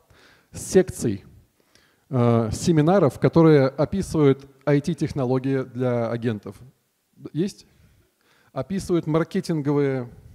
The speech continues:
составляющую, маркетинговую составляющую взаимодействия клиент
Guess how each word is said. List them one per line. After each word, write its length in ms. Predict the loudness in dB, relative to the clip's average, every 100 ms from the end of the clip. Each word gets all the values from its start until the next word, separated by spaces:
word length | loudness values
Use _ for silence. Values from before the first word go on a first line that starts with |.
| -20 _ _ _
составляющую, 840 | -20 -12 -8 -4 -4 -4 -8 -10 -8
маркетинговую 460 | -8 -8 -10 -10
составляющую 840 | -12 -8 -6 -4 -4 -6 -6 -6 -6 _ _ _ _ _ _
взаимодействия 680 | -4 0 0 0 -4 -4 -6
клиент 640 | -6 -4 -4 -4 -8 -20